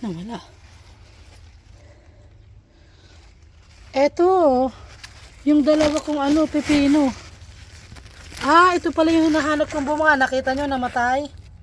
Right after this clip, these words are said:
Oh, yan, hindi tutuloy yan. Buwan ang kulay. May pepino ako dito. Ito, dalawa, oh. Dito ka gumapang pepino.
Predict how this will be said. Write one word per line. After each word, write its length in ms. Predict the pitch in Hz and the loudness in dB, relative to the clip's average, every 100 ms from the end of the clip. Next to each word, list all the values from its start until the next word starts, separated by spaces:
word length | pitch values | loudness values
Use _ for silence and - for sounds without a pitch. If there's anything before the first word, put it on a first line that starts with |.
| - - - | -20 -20 -8
Oh, 320 | 202 202 196 | -4 -4 -2
yan, 240 | 262 262 | 0 0
hindi 240 | 247 233 240 | -2 -8 -8
tutuloy 500 | 247 240 240 226 226 | -8 -6 -8 -8 -6
yan. 240 | 240 220 202 - - - - - | -6 -6 -10 -20 -20 -20 -20 -10
Buwan 220 | 214 220 | -8 -6
ang 160 | 220 | -8
kulay. 400 | - 202 202 196 190 - - - - - - - | -6 -4 -4 -6 -8 -10 -14 -20 -20 -20 -10 -6
May 100 | 311 | -4
pepino 400 | 311 359 339 320 | 0 2 4 2
ako 140 | 311 | 0
dito. 240 | 277 285 | -2 -2
Ito, 160 | 302 320 | -4 -2
dalawa, 480 | 262 277 285 247 247 | 0 0 0 0 -4
oh. 40 | - - - - - - - - | -10 -20 -20 -20 -20 -20 -20 -4
Dito 240 | 254 262 | -4 -2
ka 80 | 262 | -6
gumapang 560 | 202 214 202 196 - 208 | -6 -6 -6 -8 -12 -10
pepino. 560 | 208 - 175 170 175 | -12 -10 -10 -10 -12